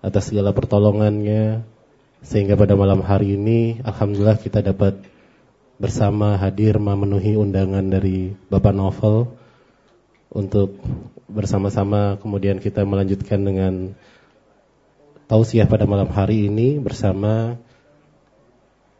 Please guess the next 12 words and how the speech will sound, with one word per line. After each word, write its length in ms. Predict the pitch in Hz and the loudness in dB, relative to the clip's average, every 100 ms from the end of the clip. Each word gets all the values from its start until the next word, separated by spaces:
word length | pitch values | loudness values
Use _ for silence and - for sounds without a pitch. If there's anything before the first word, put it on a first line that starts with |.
| _ _ | _ _
Al-Ustadz 560 | 117 113 110 110 123 120 | 0 2 2 6 4 6
Abu 240 | 110 107 | 4 4
Muawiyah 880 | 101 101 104 104 104 101 101 - - | 2 2 2 4 4 0 -2 -10 -12
Askari 480 | 107 - 104 101 104 | -10 -4 0 2 4
Hafizahullah. 840 | 98 98 98 101 98 98 113 160 147 - | 2 0 0 0 2 2 0 -2 -8 -18
Beliau 400 | 107 98 98 101 | -4 -2 2 0
adalah 220 | 98 98 95 | 0 0 -2
pengasuh 640 | 101 98 95 - 123 123 - - _ _ _ _ _ - | -4 -4 -6 0 0 0 -6 -20 _ _ _ _ _ 2
Ponpes 480 | 98 98 107 107 - | 2 4 4 4 2
Ibnul 400 | - - 92 - | -10 -6 -6 0
Qayyim 480 | 98 101 101 104 | 2 2 -2 -6
Balikpapan. 800 | 110 92 95 101 92 95 87 87 | -6 -4 0 0 0 0 -2 -6